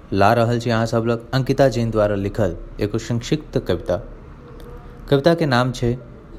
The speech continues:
एहन ओहन औरत। कहियो द्वार पर त कहियो आंगन में टंगलथि, कहियो कोनो खाट सँ त कहियो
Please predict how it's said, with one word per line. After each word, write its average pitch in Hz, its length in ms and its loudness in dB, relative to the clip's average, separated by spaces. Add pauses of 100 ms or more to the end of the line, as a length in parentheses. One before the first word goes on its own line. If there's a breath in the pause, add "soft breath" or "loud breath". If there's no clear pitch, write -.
(180)
एहन 127 260 2
ओहन 95 260 -2 (300)
औरत। - 380 0 (2000 loud breath)
कहियो 170 320 6
द्वार 107 440 4 (100)
पर 131 280 4 (500)
त 175 40 4
कहियो 170 420 2
आंगन 135 280 4
में 143 180 2
टंगलथि, 85 520 -2 (840)
कहियो 123 240 4
कोनो 151 240 -2 (100)
खाट 170 260 4
सँ 85 240 -4 (1000)
त - 160 0
कहियो 110 360 2